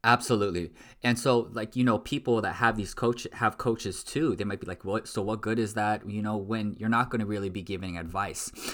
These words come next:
And so, so you see this right here, just the power of when you ask them the questions, you slow down, you build the trust, and through probing,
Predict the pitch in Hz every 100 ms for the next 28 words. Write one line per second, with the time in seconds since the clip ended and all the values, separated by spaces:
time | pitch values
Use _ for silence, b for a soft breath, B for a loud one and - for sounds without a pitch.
0 | B 113 107 117 104 - _ _ - 127
1 | - 190 113 - 107 117 101 107 - 135
2 | - 143 139 95 107 107 113 131 170 -
3 | 147 - 120 120 113 95 - 135 131 113
4 | 104 101 107 101 92 123 147 170 151 -
5 | 139 90 - - b b 107 104 127 147
6 | 151 - 151 143 107 87